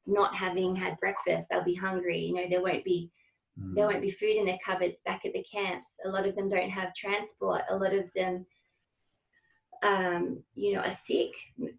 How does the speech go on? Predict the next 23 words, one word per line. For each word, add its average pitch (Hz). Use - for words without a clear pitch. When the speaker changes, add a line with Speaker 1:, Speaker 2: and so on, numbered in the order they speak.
Speaker 1:
We 233
have 240
the 214
largest 190
dialysis 196
unit 185
in 180
the 180
Southern 180
Hemisphere, 180
right 214
here 196
in 180
this 180
tiny 180
remote 180
town 170
in 180
the 180
middle -
of 104
Speaker 2:
Mm. 92
Speaker 1:
Australia, 92